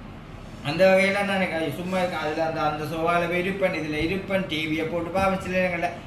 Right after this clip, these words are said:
என்ன, சில நேரங்கள்ல நான் செய்யற வேலை இது, அதை விட்டு வேற வேலையில அங்க இங்க போற அளவுக்கு வேற வெளி வேலை சொன்னா நான் அதை போய் செய்து கொடுப்பேன். அப்ப வீட்டே சோம்பேறி மாதிரி சும்மா இருக்கிறேன்னு சொன்னா, எனக்கெல்லாம் உண்மையா சும்மா இருக்க மாட்டேன்,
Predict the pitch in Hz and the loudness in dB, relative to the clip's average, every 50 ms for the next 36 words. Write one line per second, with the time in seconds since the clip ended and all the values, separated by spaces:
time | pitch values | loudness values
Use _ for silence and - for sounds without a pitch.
0 | - - 196 226 233 220 233 233 226 196 165 151 139 135 139 - 123 143 139 135 | -8 -4 0 0 0 0 0 -2 -2 -2 -2 -2 -4 -4 -4 -4 -4 -4 -4 -2
1 | 160 170 190 196 190 190 196 196 202 196 185 156 147 147 151 143 - 160 156 165 | -2 0 4 4 4 4 4 2 2 2 2 2 0 0 -2 -4 -4 -2 0 2
2 | 175 185 175 185 185 180 180 180 180 180 180 180 180 185 185 185 185 185 175 170 | 2 2 0 0 0 0 2 2 2 2 2 2 2 2 2 2 2 0 -2 -4
3 | 170 170 170 180 180 175 175 175 180 175 175 175 175 175 175 - - 185 180 185 | -4 -4 -4 -4 -4 -2 0 0 0 2 4 2 2 0 0 -4 -2 0 0 0
4 | 185 185 180 185 190 196 196 202 196 185 185 185 185 180 175 185 214 247 247 214 | 0 0 2 4 4 4 4 2 2 2 2 2 0 -2 -2 0 2 2 4 4
5 | 190 196 190 196 185 180 190 185 180 185 165 165 156 131 - 113 113 110 - - | 2 2 0 -2 -2 0 0 0 0 0 0 0 0 0 0 0 0 0 -2 -10
6 | - - - - - 175 175 175 190 185 175 175 165 - - - - - - - | -14 -14 -12 -6 0 0 2 8 8 8 8 8 4 2 -4 -8 -12 -14 -10 -2
7 | - 196 233 208 196 240 247 247 247 214 185 156 151 151 156 151 151 - 190 214 | 2 2 2 4 4 4 4 6 4 4 2 0 -2 -4 -6 -6 -2 2 2 4
8 | 220 220 220 202 180 175 165 156 - 185 185 190 190 185 180 180 175 170 165 165 | 4 4 4 4 2 2 0 0 -2 -2 2 6 6 6 6 6 2 0 0 -2
9 | 165 165 160 156 147 147 147 - - 185 190 208 214 233 254 269 262 269 277 294 | -2 -2 -2 -2 -4 -4 -6 -6 -4 -2 -2 0 0 0 0 -2 -2 0 0 2
10 | 330 339 330 320 285 277 277 285 285 269 277 277 - - 269 240 226 185 151 139 | 4 4 2 2 -2 0 2 4 4 4 4 2 4 4 4 6 6 4 2 2
11 | 135 | -2